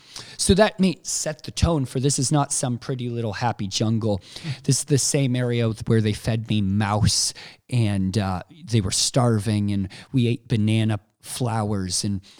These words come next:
I had almost sixty meals of white rice straight. I never wanna see white rice agre-, again, um, but praise the Lord for white rice. Most of the world lives on it. So, um, so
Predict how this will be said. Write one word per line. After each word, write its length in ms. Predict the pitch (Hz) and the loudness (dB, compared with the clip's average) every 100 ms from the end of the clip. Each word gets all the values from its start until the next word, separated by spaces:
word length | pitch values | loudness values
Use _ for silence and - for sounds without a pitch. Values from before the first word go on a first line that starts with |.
| - | -8
I 80 | 104 | -6
had 220 | 95 110 | -2 -2
almost 280 | 107 104 - | 0 0 -2
sixty 500 | - 135 - - 113 | -2 -2 -2 -2 0
meals 460 | 107 104 104 95 98 | 0 0 0 -2 -4
of 180 | 90 | -6
white 540 | 98 92 113 107 104 - | -8 -8 -6 -4 -4 -6
rice 560 | 104 104 98 90 - - | -4 -2 -2 -2 -4 -4
straight. 640 | - - - 104 101 85 - 156 - - 120 - | -4 -4 -2 -2 -2 -4 -10 -14 -14 -18 -20 -4
I 80 | 180 | 2
never 260 | 202 180 180 | 4 6 6
wanna 180 | 170 143 | 6 4
see 180 | 165 | 2
white 240 | 135 120 120 | 2 2 4
rice 280 | 120 107 123 | 2 2 0
agre-, 320 | 95 120 - | 0 0 0
again, 440 | 127 127 110 107 113 - - | 4 4 6 2 2 -6 -6
um, 340 | 120 113 104 107 - - - _ - | 2 2 2 -2 -8 -20 -20 _ -8
but 200 | 139 - | -8 -2
praise 300 | 147 135 120 | 4 4 4
the 80 | 127 | 2
Lord 260 | 120 110 | 2 0
for 120 | - 110 | -2 -4
white 280 | 104 104 | -2 -2
rice. 380 | 98 101 90 - | -2 -2 -4 -2
Most 260 | 110 101 - | -2 -2 -4
of 60 | |
the 80 | 107 | -6
world 240 | 101 95 101 | -6 -6 -6
lives 280 | 98 95 | -6 -6
on 180 | 87 92 | -6 -6
it. 120 | 87 - - - 202 147 - | -8 -12 -20 -18 -12 -12 -6
So, 480 | - 175 143 135 127 | 0 6 8 8 8
um, 340 | 123 147 - - - - - - | 8 8 6 0 -12 -14 -14 -8
so 580 | - - 147 123 117 | -2 2 4 4 4